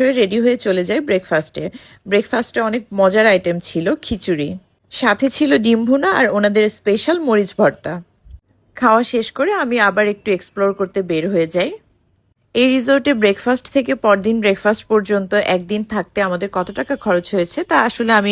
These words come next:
এই ভিডিওতে বলছি না, আপনারা ওনাদেরকে নক দিলেই পেয়ে যাবেন। But friends and family নিয়ে ঢাকার আশেপাশে ঘোরার জন্য আমি রেকমেন্ড করব এই রিসোর্টটাকে, কারণ এত ভালো, এত সুন্দর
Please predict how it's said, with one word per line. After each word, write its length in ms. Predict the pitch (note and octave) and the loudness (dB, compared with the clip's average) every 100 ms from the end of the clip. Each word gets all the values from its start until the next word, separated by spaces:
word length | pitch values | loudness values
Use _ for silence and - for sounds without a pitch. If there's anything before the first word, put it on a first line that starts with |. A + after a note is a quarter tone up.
| G#3 | 0
এই 60 | G#3+ | 0
ভিডিওতে 320 | G3 G3+ G3+ G#3+ F#3+ | 0 0 0 0 0
বলছি 240 | F3+ - G#3+ | -2 -4 -6
না, 40 | C#4+ | -6
আপনারা 260 | F#3+ F#3+ F#3 | -4 -4 -2
ওনাদেরকে 380 | F3 E3 E3+ E3+ F#3 | -4 -4 -6 -4 -2
নক 120 | E3 E3+ | 0 -2
দিলেই 240 | F#3+ G3+ A3+ | -4 -4 -2
পেয়ে 140 | G3+ E3+ D#3+ | 0 0 0
যাবেন। 240 | D3+ G3 G#4+ _ _ _ _ _ _ _ _ - | 0 -2 -4 _ _ _ _ _ _ _ _ -4
But 140 | G3+ G3 - | -2 -2 0
friends 300 | B3 B3+ B3 | 2 2 2
and 100 | C#4 B3 | 0 2
family 320 | G#3+ F#3+ G#3 A3 | 0 0 -2 -2
নিয়ে 120 | G#3+ G#3+ | -2 -2
ঢাকার 260 | G#3 F#3 G#3 F#3+ | -4 -2 -2 -2
আশেপাশে 380 | G3 F#3+ F#3+ A3 F#3 | -4 -4 -4 -4 -2
ঘোরার 280 | G#3 F3 F#3 F#3 | 2 2 2 -2
জন্য 160 | F#3 A#3+ - | -2 -2 0
আমি 140 | G3 A#3 A#3+ | 0 2 -2
রেকমেন্ড 320 | A3+ A3 A3 - | -2 -6 -6 -4
করব 180 | G3+ F#3+ F#3+ | -4 -2 -4
এই 80 | F3+ E3+ | -4 -4
রিসোর্টটাকে, 480 | E3 D#3 D3+ C#3+ E3 E3 | -2 -4 -4 -8 -8 -4
কারণ 160 | D#3+ E3 - | -4 -4 -8
এত 100 | F3 G3+ F3+ | -6 -6 -6
ভালো, 220 | E3+ E3+ F#3+ G3+ | -4 0 0 0
এত 100 | F#3+ F#3 F#3 | -2 -6 -8
সুন্দর 340 | G3 F3+ F3+ | -10 -6 -2